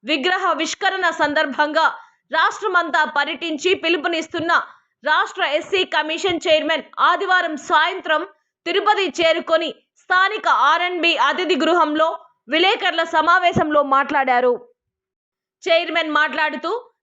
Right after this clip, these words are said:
దాదాపు రెండు వందల ఎకరాలలో విశ్వజ్ఞాని భారత రాజ్యాంగ నిర్మాత డాక్టర్ బిఆర్ అంబేద్కర్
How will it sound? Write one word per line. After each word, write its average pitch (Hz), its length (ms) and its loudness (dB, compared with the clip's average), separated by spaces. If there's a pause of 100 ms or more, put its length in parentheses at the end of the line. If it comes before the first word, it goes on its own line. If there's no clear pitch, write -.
దాదాపు 339 600 0 (120)
రెండు 330 200 0
వందల 349 300 0 (240)
ఎకరాలలో 359 540 0 (420)
విశ్వజ్ఞాని 330 760 0 (160)
భారత 302 300 2
రాజ్యాంగ 320 680 0
నిర్మాత 311 440 0 (460)
డాక్టర్ 320 460 0
బిఆర్ 349 400 2
అంబేద్కర్ 311 560 0